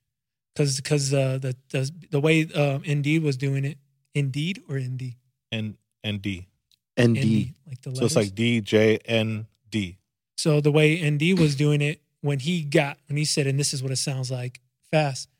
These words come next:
Speaker 2: Mm-hmm.
Speaker 1: when he was doing the baby and the two click, it just sounded like one long s-, <laughs> scratch that was never gonna end.
Speaker 2: Right.
Speaker 1: It just
Speaker 3: Mm.
Speaker 1: sounded so dope. And, um, and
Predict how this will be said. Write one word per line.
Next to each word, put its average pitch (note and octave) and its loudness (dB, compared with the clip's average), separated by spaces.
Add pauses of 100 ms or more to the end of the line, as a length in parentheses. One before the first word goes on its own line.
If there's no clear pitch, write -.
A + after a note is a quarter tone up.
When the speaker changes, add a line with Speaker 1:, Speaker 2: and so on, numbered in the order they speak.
Speaker 2:
Mm-hmm. A2+ 0
Speaker 1:
when C3+ 0
he C#3 0
was C3+ -4
doing C#3 -2
the C#3 -6
baby C#3+ 0
and C#3 -4
the B2+ -4
two A3+ -2
click, D3 -2 (680)
it D#3 4
just C#3+ 0
sounded D3+ 2
like C#3+ 2 (140)
one D3+ 0
long C#3+ 0
s-, D3 -10 (120)
<laughs> - -20
scratch - -2
that C#3 -2
was C#3 -2
never D3 2
gonna C3+ -4
end. C3+ -2 (240)
Speaker 2:
Right. G#2 0
Speaker 1:
It B2+ 6
just B2+ 4
Speaker 3:
Mm. - -4
Speaker 1:
sounded D#3 0
so C#3 0
dope. D3 4 (520)
And, C#3 0
um, C3 -2 (960)
and C#3 0